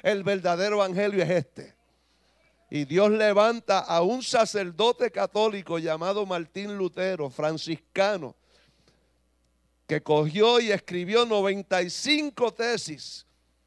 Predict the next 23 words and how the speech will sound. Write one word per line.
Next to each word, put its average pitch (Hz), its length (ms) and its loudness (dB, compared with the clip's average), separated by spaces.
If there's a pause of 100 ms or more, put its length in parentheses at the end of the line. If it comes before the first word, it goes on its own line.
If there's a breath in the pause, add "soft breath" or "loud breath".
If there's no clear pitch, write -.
(400)
de 160 140 2
lo 180 160 0
que 202 220 2
era 254 120 4
el 233 140 2
verdadero 208 720 2
evangelio 226 580 2
y 196 80 -2
cómo 233 340 0
el 226 100 2
evangelio 220 680 2
se 196 140 -2
había 202 300 0
corrompido. 196 1160 -2 (760 soft breath)
Y 151 140 -2
dice 214 360 0
que 220 220 0
clavó 214 580 8
aquellas 233 480 4
noventa 202 460 -4
y 190 40 -8
cinco 220 540 -4
tesis 214 600 -4